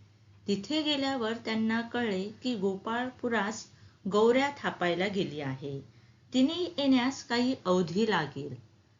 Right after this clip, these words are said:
दासीचे घरकाम करणारी, गौऱ्या थापणारी बाई अभंग लिहिते याचे त्यांना फार अप्रूप वाटले आणि ते तिची वाट बघत तिथे थांबण्याऐवजी गोपाळपुरास गेले.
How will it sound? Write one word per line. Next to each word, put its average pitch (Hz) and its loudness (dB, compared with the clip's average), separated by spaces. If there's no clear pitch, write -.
दासीचे 190 0
घरकाम 180 -2
करणारी, 170 -4
गौऱ्या 170 2
थापणारी 214 -2
बाई 190 0
अभंग 190 0
लिहिते 208 0
याचे 247 -2
त्यांना 240 2
फार 220 -2
अप्रूप 185 -4
वाटले 139 -6
आणि 185 0
ते 277 0
तिची 247 -2
वाट 180 0
बघत 214 -4
तिथे 277 -2
थांबण्याऐवजी 214 -2
गोपाळपुरास 214 0
गेले. 135 -4